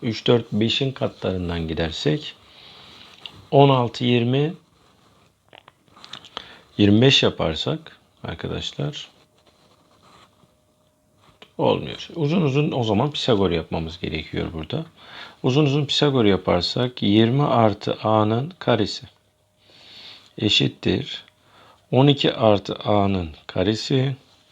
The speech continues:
artı yirminin karesi. Yirmi artı A'nın karesini alırsak dört yüz artı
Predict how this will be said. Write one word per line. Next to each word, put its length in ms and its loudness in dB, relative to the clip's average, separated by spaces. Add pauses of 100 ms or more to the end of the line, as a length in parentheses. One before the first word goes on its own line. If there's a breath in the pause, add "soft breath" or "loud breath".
(480 loud breath)
artı 640 2 (360)
yirminin 760 2 (260)
karesi. 480 -2 (840 loud breath)
Yirmi 280 4
artı 300 2
A'nın 380 2
karesini 460 0
alırsak 500 -2 (320)
dört 280 2
yüz 460 -6 (840)
artı 540 2